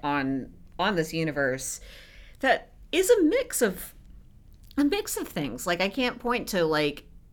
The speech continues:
like, I can point to a lot of things that clearly inspire it, but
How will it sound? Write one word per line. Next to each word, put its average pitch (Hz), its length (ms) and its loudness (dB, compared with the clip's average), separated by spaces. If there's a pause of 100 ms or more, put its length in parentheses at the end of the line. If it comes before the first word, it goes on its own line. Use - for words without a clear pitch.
(280)
like, 180 160 6
I 185 60 4
can 226 140 2
point 247 200 2
to 247 80 2
a - 20 2
lot 170 260 6
of 170 120 -2
things 160 240 -2
that - 240 -6
clearly 170 260 0
inspire 147 540 2
it, 107 200 -4
but 143 240 0